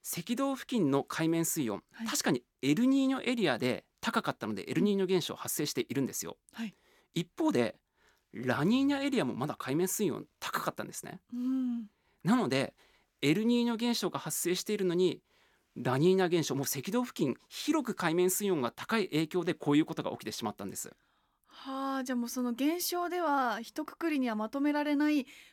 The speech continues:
Speaker 2: もうそれ以外の
Speaker 1: そうですね。
Speaker 2: ことが起きちゃってる。
Speaker 1: はい、もう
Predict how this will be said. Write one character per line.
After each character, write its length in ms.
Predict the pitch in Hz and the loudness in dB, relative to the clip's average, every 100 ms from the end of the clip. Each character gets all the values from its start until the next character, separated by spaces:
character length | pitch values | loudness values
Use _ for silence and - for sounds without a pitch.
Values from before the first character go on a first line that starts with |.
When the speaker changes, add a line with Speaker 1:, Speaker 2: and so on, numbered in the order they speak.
| - | -6
Speaker 2:
も 180 | 240 226 | -4 -4
う 40 | |
そ 320 | - - 311 | -6 -4 -2
れ 180 | 349 - | -2 -2
以 120 | 330 370 | -2 0
外 200 | 415 262 | 0 0
の 140 | 247 - _ _ _ _ _ | -4 -8 _ _ _ _ _
Speaker 1:
そ 260 | - - 156 | -4 0 0
う 20 | |
で 80 | 127 | 0
す 140 | - | -4
ね。 260 | 107 113 - - | -6 -4 -4 -6
Speaker 2:
こ 120 | 269 | -10
と 120 | 247 | -6
が 160 | 233 220 | -4 -4
起 140 | 233 - | -6 -4
き 20 | |
ち 80 | 240 | -4
ゃ 40 | |
っ 20 | |
て 200 | 226 - | -4 -4
る。 280 | 202 190 214 - | -4 -4 -10 -8
Speaker 1:
は 220 | 143 139 | 0 0
い、 40 | 135 | 2
も 440 | 127 120 113 | 2 2 0
う 40 | 110 | -2